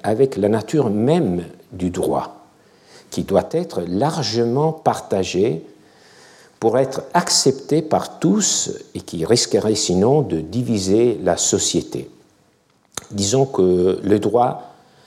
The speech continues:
ne tolère pas l'extrémisme. Le cas d'espèce en soi est clair, comme je l'ai dit. Il a, il y a eu un contrat de vente, euh, j'ai acheté une maison, mais la maison, quand je l'ai achetée,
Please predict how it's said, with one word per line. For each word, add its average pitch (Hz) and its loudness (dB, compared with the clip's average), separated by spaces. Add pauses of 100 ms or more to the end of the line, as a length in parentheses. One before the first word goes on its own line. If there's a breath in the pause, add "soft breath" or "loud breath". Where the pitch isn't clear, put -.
(140 loud breath)
ne 107 2
tolère 110 2
pas 117 0 (300)
l'extrémisme. 76 0 (2000 loud breath)
Le 135 0
cas 202 0
d'espèce 185 2
en 110 2
soi 170 2
est 110 0
clair, 82 0
comme 98 0
je 98 2
l'ai 87 2
dit. 78 -8 (500 loud breath)
Il 147 4
a, 147 4 (180)
il 147 2
y 156 4
a 151 2
eu 185 4
un 120 2
contrat 151 0
de 120 2
vente, 120 2 (560 loud breath)
euh, 107 4
j'ai 113 2
acheté - 2
une 80 0
maison, 135 2 (1040 loud breath)
mais 117 2
la 113 4
maison, 139 2
quand 98 0
je 92 2
l'ai 98 4
achetée, 170 0